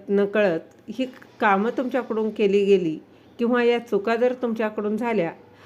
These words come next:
तर वर्षभर संकट, कटकटी, अडचणी, समस्या तुमच्या मागे लागतील आणि त्याचबरोबर किंक्रांतीला एक काम नक्की करावं. जर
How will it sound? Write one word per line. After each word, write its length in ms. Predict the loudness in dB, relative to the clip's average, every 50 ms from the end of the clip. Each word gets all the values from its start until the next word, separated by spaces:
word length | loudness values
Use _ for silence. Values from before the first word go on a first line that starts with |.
| -20 -20 -8 -2
तर 120 | 0 2 2
वर्षभर 640 | 4 4 4 2 2 0 -4 -4 -2 -2 -4 -4
संकट, 540 | -4 -4 -4 -2 -2 -2 -2 -4 -4 -2 -2
कटकटी, 840 | -2 -2 -4 -4 -6 -6 -6 -4 -2 -2 -2 -2 -4 -4 -4 -4 -6 -4
अडचणी, 580 | -4 -4 -4 -4 -2 -2 0 0 2 0 0 -2
समस्या 680 | -2 -2 -2 -2 0 -2 -4 -4 -4 -4 -4 -4 -6 -10 -16 -20 -20 -20 -20 -20 _ _ -2
तुमच्या 320 | -2 0 0 0 0 0 0
मागे 340 | 0 0 0 0 0 0
लागतील 380 | 0 0 -4 -8 -8 -8 -8 -8 -10 -18 -20 -20 _ _ -8 -2
आणि 200 | 0 2 2 2
त्याचबरोबर 840 | 2 2 2 2 2 2 0 -2 -2 0 0 0 -2 -2 -2 -4
किंक्रांतीला 800 | -4 -4 -2 -2 -2 -2 0 -2 -2 0 0 -2 -2 0 0 -2 -4 -4 -4
एक 300 | -4 -4 -4 -4 -4 -2
काम 240 | 0 0 2 2 0
नक्की 320 | 0 0 -2 -6 -8 -6
करावं. 480 | -4 -2 0 0 0 0 -2 -2 -4 -6 -8 -16 -20 -20 -20 -20 -20 -10 -2 0
जर 140 | 0 0